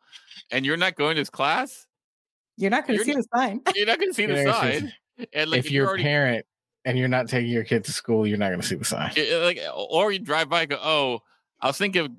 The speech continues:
Speaker 1: not taking my kid to school, but now I saw that." Like, like, who is it for?
Speaker 2: I think I know exactly who it's for.
Speaker 1: <laughs>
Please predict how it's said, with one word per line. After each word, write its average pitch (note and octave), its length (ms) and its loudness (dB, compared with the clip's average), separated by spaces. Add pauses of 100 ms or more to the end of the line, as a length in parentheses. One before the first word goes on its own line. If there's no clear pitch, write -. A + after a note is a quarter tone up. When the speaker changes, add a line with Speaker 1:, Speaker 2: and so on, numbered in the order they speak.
(140)
Speaker 1:
not B2+ 260 0
taking C3 240 -2
my A#2+ 160 0
kid A#2 220 -2
to A2+ 100 -4
school, B2 400 2
but G2+ 300 0
now A#2+ 240 0
I B2+ 60 0
saw A#2+ 180 0
that." A#2 180 -2
Like, B2 260 -2
like, A#2+ 200 -8 (320)
who C#4+ 300 0
is D#4+ 100 0
it F4+ 120 -4
for? B2+ 460 0 (220)
Speaker 2:
I A3 80 0
think C#4+ 280 -2
I A#3 60 0
know A#3 160 2
exactly G#3+ 460 0
who G3+ 60 2
it's - 180 -2
for. C3+ 160 -2
Speaker 1:
<laughs> F#3+ 180 2